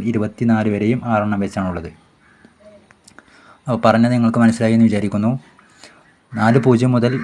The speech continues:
മൂന്ന് പൂജ്യം ഒൻപത് വരെ പത്ത് സെറ്റാണ്. അതുപോലെ അറുപത്തൊന്ന് നാൽപത് മുതൽ നാൽപത്തി ഒൻപത് വരെയും പത്ത് സെറ്റാണ്. അറുപത്തിമൂന്ന് പൂജ്യം പൂജ്യം ഒമ്പത് വരെ ആറെണ്ണം വെച്ചും, ഇരുപത്തിനാല് ഇരുപത്തിയഞ്ച് മുതൽ ഇരുപത്തിയൊൻപത് വരെ ആറെണ്ണം വെച്ചുമാണ് ഉള്ളത്.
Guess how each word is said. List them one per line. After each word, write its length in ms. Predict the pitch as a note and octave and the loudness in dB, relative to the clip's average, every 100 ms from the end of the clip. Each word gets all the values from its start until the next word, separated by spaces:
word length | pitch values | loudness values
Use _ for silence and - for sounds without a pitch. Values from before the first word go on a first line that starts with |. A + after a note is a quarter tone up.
| B2+ | -2
മൂന്ന് 180 | A#2 B2 | 2 4
പൂജ്യം 200 | B2+ B2 A#2+ | 4 4 4
ഒൻപത് 260 | A2+ A2+ | 4 4
വരെ 180 | A#2 B2+ B2+ | 4 2 2
പത്ത് 180 | A2+ G#2 | 0 0
സെറ്റാണ്. 340 | G#2 G#2+ G2+ G#2 G#2 | -2 0 0 0 -2
അതുപോലെ 260 | G#2+ A2+ A#2 | -2 2 2
അറുപത്തൊന്ന് 400 | G#2+ G#2+ - A2+ B2 | 2 0 0 0 0
നാൽപത് 340 | G#2+ G#2 A#2 A#2 | 0 -2 0 2
മുതൽ 140 | A#2+ B2 A2 | 2 0 0
നാൽപത്തി 440 | G#2+ B2 A#2 A#2+ | -2 -4 -6 -6
ഒൻപത് 360 | A2+ G#2+ G#2 G#2+ | -4 -4 -2 -2
വരെയും 260 | G2+ A2+ A#2 | -2 -2 -4
പത്ത് 180 | G#2 G2+ F#2 | -6 -6 -8
സെറ്റാണ്. 320 | - F#2 G2 A#2 - _ _ _ _ _ _ _ _ - | -6 -6 -6 -10 -14 _ _ _ _ _ _ _ _ -8
അറുപത്തിമൂന്ന് 680 | A2+ A#2 A2+ - B2+ B2+ C#3 | -2 -2 -2 -2 0 0 0
പൂജ്യം 280 | B2+ A#2 B2 | 2 2 2
പൂജ്യം 240 | B2 B2+ C3+ A2+ A#2+ | 0 0 0 -2 -2
ഒമ്പത് 220 | A2+ A2+ G#2+ | 0 0 0
വരെ 140 | A#2+ - A2 | -2 -4 -2
ആറെണ്ണം 280 | G#2+ A2+ A#2 G#2+ | 2 4 4 2
വെച്ചും, 260 | - B2 B2 G#2+ | -2 -6 -4 -2
ഇരുപത്തിനാല് 540 | A2 A2+ A#2 A#2 A#2+ B2 | -2 -2 0 0 2 2
ഇരുപത്തിയഞ്ച് 680 | A2+ A2+ A#2 - A#2 A#2 G#2+ | 0 0 -2 -4 -2 0 0
മുതൽ 220 | A#2+ A2+ A#2 A#2 | 0 0 -2 -2
ഇരുപത്തിയൊൻപത് 640 | G#2+ A2 A#2 A2+ A2 A2+ | -4 -4 -4 -2 0 0
വരെ 120 | A#2+ G2+ G#2+ | 0 -2 -2
ആറെണ്ണം 260 | G2+ G#2+ G#2 | -2 -2 -4
വെച്ചുമാണ് 320 | - G#2 G2 F#2 | -4 -4 -4 -4
ഉള്ളത്. 220 | F2+ | -6